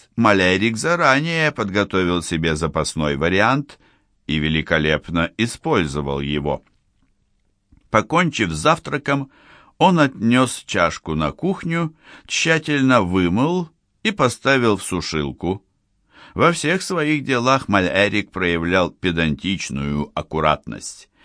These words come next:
К этому приучил его наставник, напрочь лишённый чувства юмора фанатик-иллюзионист.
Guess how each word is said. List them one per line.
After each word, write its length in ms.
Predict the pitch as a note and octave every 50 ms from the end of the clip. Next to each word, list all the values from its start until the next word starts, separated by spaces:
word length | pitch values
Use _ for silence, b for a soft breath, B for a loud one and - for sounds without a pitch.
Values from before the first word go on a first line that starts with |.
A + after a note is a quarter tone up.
| B B B B B B
К 80 | -
этому 420 | G2 F#2+ F#2 - A2+ A2+ B2 B2+ A#2
приучил 560 | C3 C3 B2 A#2+ A#2+ A2+ G2+ - F#2 F#2 F#2
его 380 | F#2 F#2+ G2+ F#2 E2+ F2 F2
наставник, 920 | E2+ F2 F2+ F#2 - - - C#2 C2+ C#2+ C2+ F2 G2+ F#2 - - - - _ _ _ _ _
напрочь 560 | F2+ A2+ A#2+ B2 B2+ - D#3+ D3+ C#3+ - -
лишённый 600 | - G2+ G#2 G2 - - G#2+ G#2+ G2+ F#2+ G2+ G2 -
чувства 340 | - G2+ F#2 E2+ - - E2+
юмора 560 | E2+ D#2+ F2 F#2+ F2+ F2 F2 E2+ E2+ E2 - - -
фанатик-иллюзионист. 2000 | - F2 E2+ E2 E2+ E2+ D#2 D2 - - D2+ C#2 - - _ _ E2 D#2+ D#2 D#2 D#2 E2 D#2+ D2 D2+ E2 D#2+ D#2 D#2 D#2 D#2+ E2 E2 D2+ - - - _ -